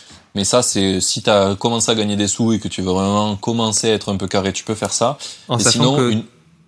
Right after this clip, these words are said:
Speaker 2: tu basculeras
Speaker 1: Ouais.
Speaker 2: après, alors, dans ces cas-là. Parce qu'il faudra
Speaker 1: Ouais.
Speaker 2: que tu nous aies une boîte française à un moment, ouais.
Speaker 1: C'est ça. Et sinon, la meilleure solution pour moi, et parce que je les kiffe et c'est mes chouchous, c'est les Estoniens.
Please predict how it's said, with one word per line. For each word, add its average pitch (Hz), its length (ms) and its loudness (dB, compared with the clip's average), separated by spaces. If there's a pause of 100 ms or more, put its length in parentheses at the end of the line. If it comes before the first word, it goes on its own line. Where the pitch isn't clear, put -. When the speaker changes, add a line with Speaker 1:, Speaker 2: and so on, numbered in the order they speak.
(180)
Speaker 2:
tu 131 100 0
basculeras 120 380 2
Speaker 1:
Ouais. 127 60 6
Speaker 2:
après, 131 180 -2
alors, 107 160 0
dans 107 80 -4
ces 110 120 -6
cas-là. 104 220 0 (160)
Parce 110 140 -6
qu'il 113 100 2
faudra 113 200 2
Speaker 1:
Ouais. 113 60 0
Speaker 2:
que - 60 -14
tu - 120 -12
nous 110 120 -4
aies 113 40 -2
une 110 60 -2
boîte 113 140 0
française 113 280 -4
à 107 40 0
un - 20 0
moment, 104 240 -4
ouais. 95 120 -12 (500)
Speaker 1:
C'est - 160 -2
ça. 95 200 -2 (440)
Et 120 80 4
sinon, 147 640 2
la 107 140 6
meilleure 131 340 2
solution 131 500 0
pour 107 180 2
moi, 123 420 2
et 95 100 -4
parce 101 200 -4
que 104 100 -6
je 95 140 -2
les 95 100 2
kiffe 117 380 -4
et 98 40 -4
c'est - 200 -2
mes 92 260 -4
chouchous, 127 540 -2
c'est - 180 0
les 95 220 0
Estoniens. 107 460 0